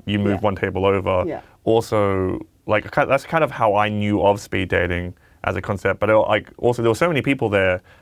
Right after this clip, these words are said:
Speaker 1: that not everyone, not everyone spoke to everyone, which is also fine.
Speaker 2: Yeah.
Speaker 1: It's like
Speaker 2: Yeah.
Speaker 1: a shotgun approach.
Speaker 2: Yeah,
Speaker 1: And then,
Speaker 2: yeah.
Speaker 1: like, at the end of the night, you write down who you're,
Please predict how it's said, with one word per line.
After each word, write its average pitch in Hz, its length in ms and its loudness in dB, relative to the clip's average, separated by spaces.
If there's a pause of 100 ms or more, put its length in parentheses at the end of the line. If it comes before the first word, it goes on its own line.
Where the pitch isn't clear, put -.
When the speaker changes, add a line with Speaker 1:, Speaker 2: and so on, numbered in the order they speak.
(120)
Speaker 1:
that 104 160 2
not 120 180 2
everyone, 104 480 0
not 110 200 0
everyone 101 200 0
spoke 151 240 0
to 135 80 2
everyone, 98 380 0
which 104 140 -6
is 104 80 -10
also 98 280 -2
fine. 98 380 0
Speaker 2:
Yeah. 92 200 -4
Speaker 1:
It's 110 140 -4
like 113 100 0
Speaker 2:
Yeah. 104 60 0
Speaker 1:
a - 80 -4
shotgun 98 580 -2
approach. - 460 -4 (240)
Speaker 2:
Yeah, 208 580 -4
Speaker 1:
And 127 120 2
then, 127 80 2
Speaker 2:
yeah. 113 100 0
Speaker 1:
like, 107 220 0
at 120 100 0
the 117 80 -2
end 120 100 -2
of 104 60 -2
the 113 60 0
night, 104 300 2
you 107 260 -2
write 101 340 0
down 107 280 0 (180)
who 117 240 0
you're, 101 560 2